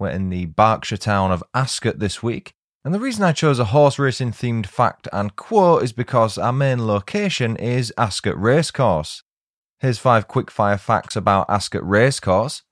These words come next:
Number one, founded in seventeen eleven by Queen Anne,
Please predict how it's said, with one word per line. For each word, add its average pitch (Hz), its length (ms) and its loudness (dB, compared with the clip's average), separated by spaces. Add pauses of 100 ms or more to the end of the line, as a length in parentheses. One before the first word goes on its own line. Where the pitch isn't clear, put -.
(340)
Number 185 220 0
one, 95 400 2 (340)
founded 156 440 2
in 127 140 2
seventeen 117 600 -2
eleven 117 400 2
by 110 180 0
Queen 98 480 -2
Anne, 147 300 4